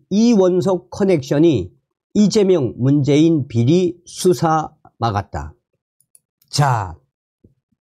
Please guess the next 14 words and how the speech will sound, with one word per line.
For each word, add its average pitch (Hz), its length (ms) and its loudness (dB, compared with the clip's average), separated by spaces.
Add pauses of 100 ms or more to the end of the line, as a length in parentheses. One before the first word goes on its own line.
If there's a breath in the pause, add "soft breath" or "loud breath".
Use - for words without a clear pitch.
(680 soft breath)
지금 226 360 2
현재 165 640 0
정강훈 156 440 0
목사님이 120 500 0
강조하고 110 500 0
있는 120 200 0
핵심이 160 460 0
무엇입니까? 90 840 -4 (1120 soft breath)
이번 220 340 2
사일공 196 600 -2
부정선거로 123 1000 -2 (600 soft breath)
범야권이 156 1300 -2
압승을 160 600 -2
한 160 280 0